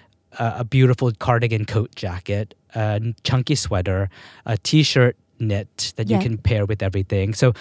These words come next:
Speaker 1: all of these pieces are what I consider essential, but essentials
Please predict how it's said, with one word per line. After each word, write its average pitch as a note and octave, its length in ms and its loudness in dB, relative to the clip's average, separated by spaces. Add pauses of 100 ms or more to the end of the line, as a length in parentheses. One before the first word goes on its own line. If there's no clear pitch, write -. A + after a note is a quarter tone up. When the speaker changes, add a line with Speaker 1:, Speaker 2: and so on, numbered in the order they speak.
(200)
Speaker 1:
all C#3+ 200 6
of D#3+ 80 2
these D#3 180 2
pieces A#2+ 520 0 (140)
are A#2 320 0
what B2 180 -2
I A2 80 0
consider A2+ 360 -4
essential, A#2+ 580 -2
but A#2 280 0
essentials D#3 600 2